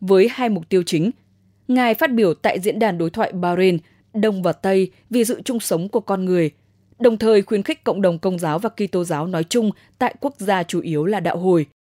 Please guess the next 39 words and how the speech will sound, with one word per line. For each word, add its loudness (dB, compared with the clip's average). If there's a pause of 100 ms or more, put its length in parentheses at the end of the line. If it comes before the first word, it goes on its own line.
(180)
Đức -4
Thánh 0
Cha 2
Francisco 0
được 2
kỳ 0
vọng 2 (200)
sẽ -2
là 2
sứ -4
giả 0
của -2
hòa 0
bình, 0 (280)
kêu 2
gọi 2
mọi -2
người 0
và 0
các -8
quốc -4
gia 0
xích -8
lại 0
gần -2
nhau, -2 (320)
cởi 6
mở 4
hơn 0
để 4
coi -2
nhau 2
là 0
anh -4
chị -10
em -6
trong -6
gia -2
đình. 0